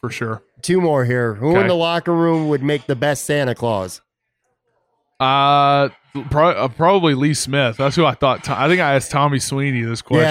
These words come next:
Speaker 1: question. Um, I thought he was gonna say Lee Smith for sure, 'cause I think he's just got the biggest beard on the team.
Speaker 2: <laughs>
Speaker 1: Um, but yeah, Lee Smith, and he, and, you know, he's just kinda he looks like he'd be a good Santa Claus.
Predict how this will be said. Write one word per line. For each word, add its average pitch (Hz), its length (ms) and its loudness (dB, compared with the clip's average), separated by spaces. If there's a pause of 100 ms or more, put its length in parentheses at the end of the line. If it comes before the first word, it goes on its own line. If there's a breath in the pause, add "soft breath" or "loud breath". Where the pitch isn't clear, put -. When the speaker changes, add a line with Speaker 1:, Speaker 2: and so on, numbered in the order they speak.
Speaker 1:
question. 120 220 -8
Um, 127 580 -2
I 131 120 0
thought 165 200 0
he 143 80 0
was 123 120 -2
gonna 127 160 -2
say 127 220 -2
Lee 127 200 -2
Smith 131 380 -6
for 120 140 -8
sure, 127 260 -2
'cause 123 180 -8 (360)
I 147 80 0
think 175 140 0
he's 147 160 -4
just 135 180 -6
got 139 120 -2
the 120 100 -6
biggest 123 320 -6
beard 120 240 -4
on 110 160 -8
the 107 60 -14
team. 120 480 -4
Speaker 2:
<laughs> - 580 -6
Speaker 1:
Um, 117 680 -4 (840)
but 123 80 -8
yeah, 120 240 -4
Lee 123 220 -4
Smith, 117 440 -8
and 127 100 -4
he, 135 160 -4
and, 131 200 -6
you 123 60 -8
know, 117 160 -10
he's 196 140 -10
just - 200 -14
kinda 175 300 -6 (840)
he 127 140 -4
looks 123 260 -6
like 117 140 -6
he'd 123 180 -4
be 120 180 -4
a 113 40 -6
good 123 200 -6
Santa 117 300 -6
Claus. 190 400 -10